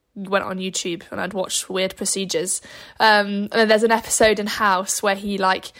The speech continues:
cuts open his leg and tries to pull out his own tumour.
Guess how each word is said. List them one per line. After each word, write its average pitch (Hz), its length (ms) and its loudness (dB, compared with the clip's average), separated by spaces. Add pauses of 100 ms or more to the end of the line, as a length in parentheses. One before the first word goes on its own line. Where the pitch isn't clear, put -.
(580)
cuts - 480 0
open 220 380 0
his 202 180 -4
leg 196 360 2
and 185 100 -8
tries 190 300 -2
to - 80 -4
pull 220 260 0
out 196 220 4
his 208 160 -4
own 196 220 0
tumour. 208 680 -4